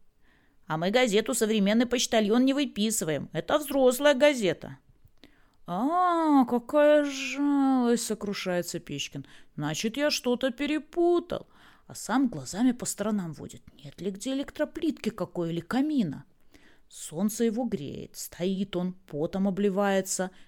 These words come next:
но не уходит, хочет секрет выведать. Значит, вы, «Современный почтальон», не выписываете?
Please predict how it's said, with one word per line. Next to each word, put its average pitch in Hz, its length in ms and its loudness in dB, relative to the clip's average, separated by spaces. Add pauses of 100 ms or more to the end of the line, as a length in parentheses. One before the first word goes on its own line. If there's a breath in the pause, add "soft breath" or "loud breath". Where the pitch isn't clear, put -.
(120)
но 151 140 -6
не 175 120 0
уходит, 240 600 -2 (140)
хочет - 300 -10
секрет 339 480 -4
выведать. 196 600 -4 (1600 soft breath)
Значит, 185 580 -2
вы, 175 180 -2
«Современный 185 480 0
почтальон», 185 580 2
не 190 80 2
выписываете? 214 840 -2